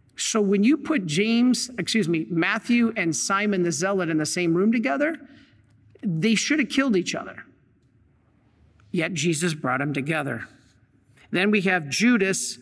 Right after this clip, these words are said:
the son of James, not the betrayer, but Judas, the son of James. What was his other name? Thaddeus. Jude Thaddeus. Sometimes you pray for impossible causes.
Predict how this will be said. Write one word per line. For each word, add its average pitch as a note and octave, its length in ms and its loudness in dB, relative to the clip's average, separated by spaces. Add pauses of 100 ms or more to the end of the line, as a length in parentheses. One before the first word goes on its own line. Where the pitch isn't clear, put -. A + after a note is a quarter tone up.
(140)
the F3 80 0
son G3 360 0
of D3 200 -2
James, F3+ 680 0
not F#3 360 -2
the F3+ 120 2
betrayer, D#3 680 0 (320)
but F3 160 -2
Judas, A#3 420 2
the G3 120 -2
son G3+ 320 0
of E3 200 -2
James. E3+ 540 -2
What A3 140 0
was G#3 160 -2
his A#3+ 180 -2
other D3+ 220 -2
name? A#2+ 260 -10 (1000)
Thaddeus. - 880 -4 (1040)
Jude F3 720 2
Thaddeus. A#3 840 -4 (580)
Sometimes D#3+ 480 -2
you G3+ 100 2
pray F#3+ 360 0
for F#3 400 0
impossible F3+ 640 0
causes. G3+ 720 -2